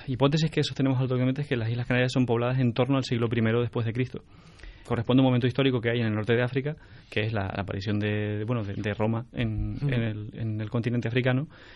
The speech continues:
Speaker 1: y la, el empuje, por así decirlo, de los pueblos hacia el sur. Inevitablemente, bueno, pues un archipiélago i-, deshabitado delante de tus narices, pues tienes que,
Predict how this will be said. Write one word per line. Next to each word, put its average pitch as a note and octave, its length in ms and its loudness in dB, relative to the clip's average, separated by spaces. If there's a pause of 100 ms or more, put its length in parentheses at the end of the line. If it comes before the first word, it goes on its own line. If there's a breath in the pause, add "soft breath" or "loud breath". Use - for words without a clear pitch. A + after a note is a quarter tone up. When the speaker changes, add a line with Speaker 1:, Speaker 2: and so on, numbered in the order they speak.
Speaker 1:
y C3+ 100 2
la, G#2 600 0
el A2+ 100 0
empuje, B2 380 2
por A#2+ 160 0
así B2 160 0
decirlo, C3+ 300 0
de C3+ 40 -2
los A#2 140 -4
pueblos A#2+ 240 -2
hacia B2+ 180 -2
el G#2+ 60 -4
sur. - 240 -8 (400 loud breath)
Inevitablemente, A#2+ 760 4 (280 soft breath)
bueno, A2+ 160 -2
pues G2+ 160 -8
un A2+ 100 0
archipiélago A#2 800 0 (160)
i-, B2+ 120 -4
deshabitado A#2 640 0 (280)
delante A2+ 400 -2
de A#2 60 2
tus A#2+ 100 0
narices, B2 320 -2
pues - 140 -10
tienes - 220 -12
que, - 160 -10